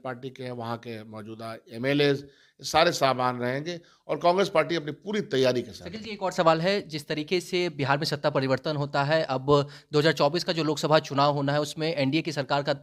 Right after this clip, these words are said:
Speaker 2: लगातार ये किया, कहा जा रहा है कि चार सौ पार होगी। बिहार में चालीस में चालीस सीटों का दावेदारी की जा रही है और नीतीश कुमार ने कहा है कि दो हज़ार पच्चीस में जो चुनाव होने हैं, उसमें एनडीए के साथ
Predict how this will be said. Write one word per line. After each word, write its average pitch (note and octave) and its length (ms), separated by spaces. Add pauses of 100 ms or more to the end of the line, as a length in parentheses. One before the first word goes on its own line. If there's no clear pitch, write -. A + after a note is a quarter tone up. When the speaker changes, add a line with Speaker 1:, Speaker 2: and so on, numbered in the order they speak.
Speaker 2:
लगातार B2+ 380
ये C#3+ 100
किया, C#3 220
कहा C3+ 240
जा C3 160
रहा B2+ 120
है E3+ 120 (200)
कि - 80
चार F3+ 260
सौ F3+ 120
पार D3 200
होगी। B2+ 200
बिहार D3 320
में E3 200
चालीस D3 360
में D#3 60
चालीस C#3+ 280
सीटों D3 200
का C#3+ 80
दावेदारी C3+ 400
की C#3 140
जा B2 120
रही C#3+ 80
है F3+ 40
और F3+ 80
नीतीश E3 220
कुमार D3 260
ने C#3+ 100
कहा C3+ 240
है D#3+ 60
कि - 80
दो C#3 100
हज़ार C3+ 240
पच्चीस C#3 260
में E3+ 80
जो D#3 80
चुनाव C#3+ 340
होने C3 200
हैं, A#2 180 (260)
उसमें G3 380
एनडीए F3 340
के F#3 120
साथ D3+ 240